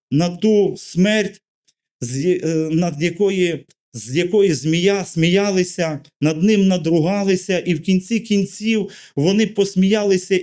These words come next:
і п-, Його розп'яли. І Він, мо-, дивлячись на цей народ, Він каже, «Прости їм, Отче, ібо не знають, що делають, Господі».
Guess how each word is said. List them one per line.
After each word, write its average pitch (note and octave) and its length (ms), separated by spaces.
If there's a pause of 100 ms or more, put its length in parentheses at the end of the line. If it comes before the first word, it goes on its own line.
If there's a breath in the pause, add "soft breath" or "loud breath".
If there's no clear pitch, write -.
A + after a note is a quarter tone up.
і F3+ 100
п-, - 240
Його F3 540 (140 loud breath)
розп'яли. D#3 840 (340)
І B2 160
Він, F3+ 340 (480)
мо-, B2 340
дивлячись D#3 640
на C#3+ 100
цей F#3 220
народ, D#3 500 (200 soft breath)
Він C3+ 180
каже, C#3 320
«Прости C#3+ 420
їм, F3+ 200
Отче, C#3+ 520 (500)
ібо A#2+ 200
не C#3 140
знають, C3 340
що - 200
делають, B2+ 420
Господі». A#2 680